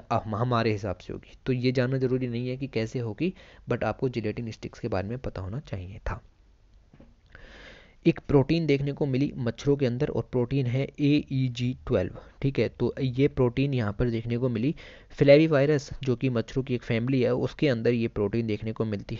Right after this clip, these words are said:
है। और, अ, जीका है जैसे या वेस्ट नाइल है, उनके अंदर भी ये, अ, जो प्रोटीन है वो देखने के लिए मिलती है।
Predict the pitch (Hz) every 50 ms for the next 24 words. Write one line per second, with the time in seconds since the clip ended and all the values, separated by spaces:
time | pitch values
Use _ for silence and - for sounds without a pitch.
0 | - - 135 - - - 113 113 110 107 117 - - - - - - - - -
1 | - 117 120 117 110 - 131 131 123 - 139 135 127 123 127 120 117 120 - -
2 | - 123 117 113 127 120 - - - - - - 127 127 117 127 127 - - -
3 | 135 120 120 113 117 147 - - 147 143 147 151 - 170 - - 131 123 110 107
4 | 104 - - 139 151 143 123 117 120 131 147 143 - - 123 117 117 120 120 -
5 | - 113 104 - 110 104 98 120 131 120 113 113 110 101 92 - 107 98 - -
6 | 113 123 113 101 107 - - 110 120 - - - 104 92 98